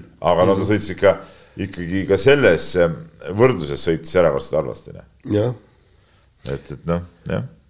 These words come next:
Speaker 2: Ega, ega nüüd ei olegi ainukene küsimus, et, et kas Ott Tänak saab oma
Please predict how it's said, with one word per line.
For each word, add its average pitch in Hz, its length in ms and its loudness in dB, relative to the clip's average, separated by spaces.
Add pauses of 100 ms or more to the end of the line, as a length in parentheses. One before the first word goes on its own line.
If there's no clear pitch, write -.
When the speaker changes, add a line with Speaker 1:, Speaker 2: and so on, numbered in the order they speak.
(340)
Speaker 2:
Ega, 143 240 2 (100)
ega 151 240 6
nüüd 185 240 4
ei 185 80 6
olegi 156 400 6 (460)
ainukene 160 500 4
küsimus, 131 480 2
et, - 160 -6
et - 120 0
kas 127 200 2
Ott 143 160 0
Tänak 143 320 2
saab 143 320 2
oma 135 240 4